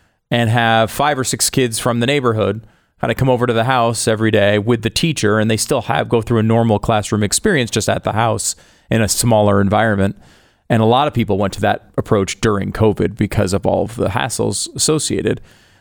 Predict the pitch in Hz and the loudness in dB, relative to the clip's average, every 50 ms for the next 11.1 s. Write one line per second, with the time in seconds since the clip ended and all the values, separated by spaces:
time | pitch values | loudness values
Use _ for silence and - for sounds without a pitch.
0 | _ _ - 101 104 - 139 131 123 123 - - - 147 156 165 143 127 113 117 | _ _ 0 0 2 2 2 0 0 0 -4 -2 -2 -2 0 2 0 0 0 0
1 | 113 110 110 110 110 104 92 - - _ 123 131 127 - - 123 113 110 - 101 | 0 0 0 0 -2 -4 -4 -8 -4 _ 0 0 0 0 0 0 0 0 0 0
2 | 95 98 98 101 101 101 95 98 101 98 98 92 98 - - 95 98 117 117 113 | 0 0 0 0 0 0 0 0 0 0 -2 -2 -2 -2 -2 0 0 0 0 2
3 | 110 104 104 110 107 - - 113 107 104 101 98 98 98 104 104 101 98 95 - | 2 2 2 0 0 0 -2 -2 0 0 0 0 0 0 0 0 0 0 -2 0
4 | - 107 123 127 113 104 101 110 117 110 113 107 101 104 104 101 101 - - 104 | 0 2 2 2 2 2 0 0 0 -2 -2 -2 0 0 0 0 0 -2 -2 0
5 | 98 95 117 113 - - - - - - - 110 - - - _ _ _ _ _ | 0 0 0 0 0 -2 -2 0 -2 -2 -2 -6 -8 -12 -14 _ _ _ _ _
6 | _ _ _ _ _ _ - 98 95 92 95 90 90 - - 117 98 95 - - | _ _ _ _ _ _ 0 0 2 2 2 0 0 0 0 0 -2 -2 -2 0
7 | 117 107 104 92 - - 98 95 196 110 175 151 120 117 - 139 123 - 117 110 | 2 2 2 0 0 0 0 0 0 0 -2 -2 -2 -2 -2 -4 0 0 0 0
8 | 104 - - - - 117 117 120 117 107 92 107 101 101 117 101 98 101 92 104 | 0 -2 -4 -4 -2 -2 -2 0 0 0 0 -2 0 0 -2 0 0 -2 -2 -2
9 | 95 - - 101 98 - - - 160 120 117 104 107 101 - - 107 - 101 95 | -2 -2 -2 -4 -2 0 0 0 2 0 0 0 0 -2 0 -2 -2 -2 -2 -2
10 | 92 95 - 107 101 - - 107 - 170 160 - 131 117 110 107 101 104 104 101 | -2 -2 -2 -4 -2 -2 -2 -2 -2 -2 0 0 0 0 2 2 2 2 2 0
11 | 98 92 | 0 -4